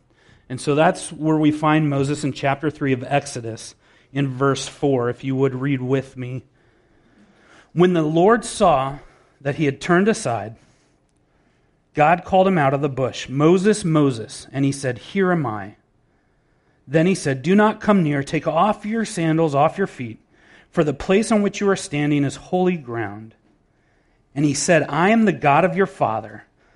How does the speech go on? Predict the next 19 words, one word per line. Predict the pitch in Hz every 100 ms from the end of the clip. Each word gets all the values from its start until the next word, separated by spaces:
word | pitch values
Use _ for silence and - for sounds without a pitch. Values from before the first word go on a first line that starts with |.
| _ -
the | 147
God | - 147 170
of | 202 170
Abraham, | 156 160 151 127 131 127 123 -
the |
God | 139 143 143 170
of | 156
Isaac, | 143 160 139 107 - _ _ _ _ _ _
and | - 170
the |
God | 135 147 165
of | 160
Jacob.' | 127 165 - - - _ _ _ _ _ _ _ _ _ _ - -
<clears throat> | - - - _ -
And | 143
Moses | 156 175 185 175
hid | - 185
his | 214
face, | - 117 92 -